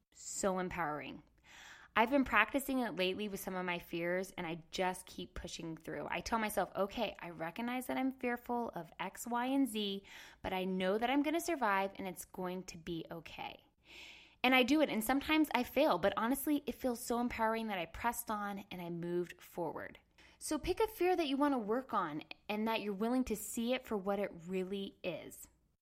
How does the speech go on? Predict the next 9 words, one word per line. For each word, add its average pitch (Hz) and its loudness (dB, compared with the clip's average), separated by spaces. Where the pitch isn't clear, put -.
Tell 294 -2
yourself, 254 -4
"This 247 -2
fear 269 -2
that 285 2
I'm 247 -2
feeling 240 -4
is 208 -6
unnecessary. 208 -4